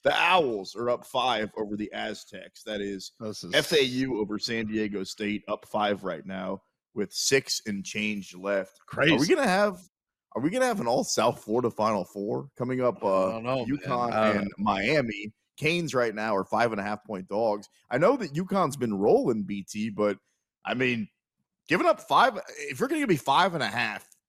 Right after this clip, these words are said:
Speaker 1: with the Hurricanes, that feels too good to be true.
Speaker 2: Dude, you've been telling me you've been making money with them all year.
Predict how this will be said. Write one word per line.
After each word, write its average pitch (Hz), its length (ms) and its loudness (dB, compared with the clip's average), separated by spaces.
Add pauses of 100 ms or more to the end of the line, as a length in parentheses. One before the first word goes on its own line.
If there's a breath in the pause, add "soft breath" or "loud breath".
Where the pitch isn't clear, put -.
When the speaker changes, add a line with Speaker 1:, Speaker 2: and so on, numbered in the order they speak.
(160)
Speaker 1:
with 123 160 -4
the 120 80 0
Hurricanes, 107 560 -2
that 113 120 -4
feels 139 220 -2
too 131 140 -4
good 117 180 2
to 101 80 -2
be 92 80 -8
true. - 360 -12 (840)
Speaker 2:
Dude, 120 160 4
you've 123 120 6
been 107 100 0
telling 131 240 6
me 120 60 6
you've 104 100 4
been 104 80 2
making 107 240 6
money 110 180 8
with 113 100 10
them 110 120 6
all 113 160 12
year. 120 520 8